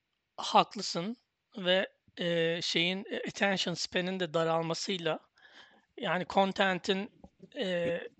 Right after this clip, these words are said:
tüketildiği şeklinin gelebileceği yer ileride beni korkutmaya başladı yani. Tamam, microblogging çıktı da bir de, işte, ne bileyim, Vine çıktı, işte, kısa videolar.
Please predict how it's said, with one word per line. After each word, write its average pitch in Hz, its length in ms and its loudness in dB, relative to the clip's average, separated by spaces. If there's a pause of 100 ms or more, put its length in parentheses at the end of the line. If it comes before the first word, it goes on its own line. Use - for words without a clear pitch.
(220)
tüketildiği 185 960 2 (800)
şeklinin 190 880 2 (100)
gelebileceği 175 840 2
yer 185 220 2
ileride 175 420 -2
beni 180 160 -6
korkutmaya 165 520 -2
başladı 156 360 -6
yani. 160 280 -10 (800)
Tamam, 180 260 6
microblogging 190 680 2
çıktı - 280 -8
da 233 120 -2
bir 180 80 -6
de, 196 260 -2
işte, - 300 -4
ne 185 100 -6
bileyim, 185 300 -6
Vine 196 300 4
çıktı, - 360 -6
işte, 170 500 0 (240)
kısa - 280 -2
videolar. 170 560 0